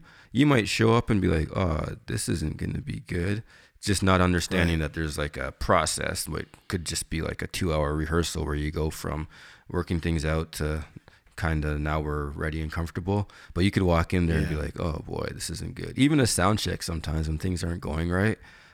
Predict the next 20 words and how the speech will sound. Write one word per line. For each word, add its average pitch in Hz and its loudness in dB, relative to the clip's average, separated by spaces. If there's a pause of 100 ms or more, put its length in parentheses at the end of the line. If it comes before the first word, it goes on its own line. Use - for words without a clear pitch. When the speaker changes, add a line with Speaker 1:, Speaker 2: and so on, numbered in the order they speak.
Speaker 1:
um, - -6
like, 78 -6
a 82 2
new 87 0
venue 80 0
or 80 -2
something 82 -4
could - -8
really 82 0
throw 78 -4
you 82 -4
off. - -4
But 82 -6
then 85 2
when 80 0
it's 78 -4
showtime, 69 -4
it's 95 -6
Speaker 2:
Yeah. - -4
Speaker 1:
like, - -10